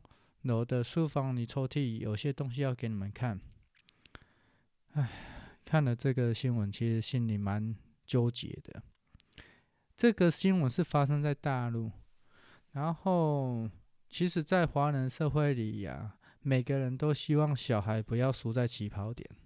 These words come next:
但常常啊，也不是绝对，但常常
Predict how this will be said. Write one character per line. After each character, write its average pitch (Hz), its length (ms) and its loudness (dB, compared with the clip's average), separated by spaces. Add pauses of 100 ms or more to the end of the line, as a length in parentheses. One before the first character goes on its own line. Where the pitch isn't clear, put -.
(880)
但 214 220 4
常 139 320 2
常 117 260 0
啊， 113 460 0 (1400)
也 156 340 -12
不 165 120 6
是 180 120 2
绝 143 220 4
对， 147 220 4
但 160 260 2
常 123 340 0
常 104 380 -2